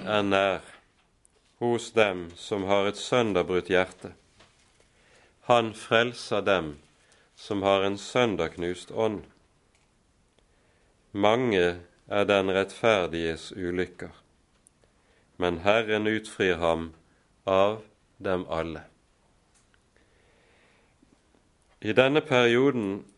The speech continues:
opplever David i rikt mål hva det vil si å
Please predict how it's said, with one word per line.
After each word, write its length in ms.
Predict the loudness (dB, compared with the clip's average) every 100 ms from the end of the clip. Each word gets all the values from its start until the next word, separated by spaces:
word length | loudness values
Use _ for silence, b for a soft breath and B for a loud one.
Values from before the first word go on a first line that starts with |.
| _ _
opplever 640 | 2 2 4 4 4 4 4
David 560 | 4 4 4 2 0 -4
i 180 | -2 -2
rikt 560 | 2 2 2 -2 -6
mål 460 | 4 6 6 4 -2 -14 _ _ b b b b -10
hva 460 | 2 4 4 0 -6
det 160 | -6
vil 240 | -2 -2 -4
si 400 | -2 0 0 -2
å 240 | -2 2